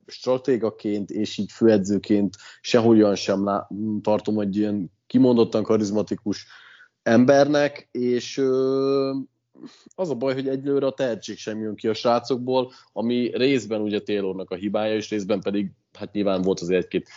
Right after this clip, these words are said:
kockázatos választás. A támadó fallal szemben is nagyon sok kérdés van. Most már ugye itt Chase kapcsán is beigazódni lá-, látszódnak legalább azok a hírek, hogy rozsdás, és, ö,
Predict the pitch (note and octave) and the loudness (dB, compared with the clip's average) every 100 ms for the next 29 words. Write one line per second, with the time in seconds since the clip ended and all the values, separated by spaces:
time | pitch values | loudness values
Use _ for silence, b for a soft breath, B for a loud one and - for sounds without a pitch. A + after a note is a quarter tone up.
0 | B _ G#2 - G2 F2+ G2 - G2 A2 | B _ -2 2 2 0 -4 -2 0 2
1 | B2+ B2+ - C3 B2+ - - - - F2+ | 2 0 -2 0 0 -4 -16 -16 -2 -2
2 | - B2 C3+ B2 A2 - G#2+ G#2 G2+ G#2 | 2 4 4 2 -2 -2 0 2 0 -2
3 | - - G#2+ G#2+ G2+ - G#2 G2 G2+ - | -8 -8 -6 -6 -6 -6 -6 -8 -10 -6
4 | G2+ G2 G2+ - G2 G2 F#2 G1+ G1+ G1+ | -4 -4 -6 -4 -4 -4 -6 -12 -20 -20
5 | G1+ - A2+ - - G#2+ G#2 G#2 G2+ G2 | -12 -6 -4 -4 -4 -4 -2 -2 -2 -4
6 | - A#2 A2+ A2 G#2+ G2+ - G#2+ G#2 F#2+ | -6 -2 -2 -2 -6 -6 -6 -4 -4 -6
7 | B B - A2+ A#2+ A2+ G#2 G#2 G2 G2+ | B B -2 2 4 4 4 2 2 -2
8 | - D#2+ F#2+ G2 E2 F#2+ - F2 G2 G2 | -4 -6 -4 -4 -6 -10 -12 -8 -6 -6
9 | - G#2 G2+ A2 A2+ G#2+ F#2+ F2 G#2 F#2 | -6 -10 -2 2 4 4 2 -2 -4 -4
10 | F2+ F2 E2 F2 F2 - F2+ F#2 F#2 G2 | -4 -6 -6 -4 -4 -4 -2 -2 -2 -2
11 | G2 G#2 - F#2 - G2 | -2 -4 -4 -4 -2 -4